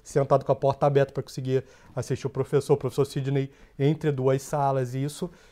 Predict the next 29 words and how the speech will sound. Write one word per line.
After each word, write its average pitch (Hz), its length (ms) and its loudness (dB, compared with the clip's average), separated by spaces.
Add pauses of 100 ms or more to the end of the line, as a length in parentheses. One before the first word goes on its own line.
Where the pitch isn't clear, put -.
(120)
gerava 156 640 2
nas 143 160 0
pessoas 143 540 0
esse, 147 260 -4 (560)
esse - 160 -8
sentido 147 340 -2
de 139 80 -4
pertencimento 147 880 -2
de 139 160 -2
algo 165 360 4
novo 151 680 2 (560)
que - 120 -6
estava, 147 640 2 (320)
é, 139 160 2
nascendo 139 460 2
e 147 40 -2
que 156 80 -2
a 143 40 -4
pessoa 151 260 -2
queria 147 220 -2
fazer 151 240 0
parte. - 520 -6 (480)
Então, 143 300 2
é 151 80 8
algo 143 220 4
importante 139 840 -2 (380)
para 139 260 6
o 131 60 2
centro, 185 640 -6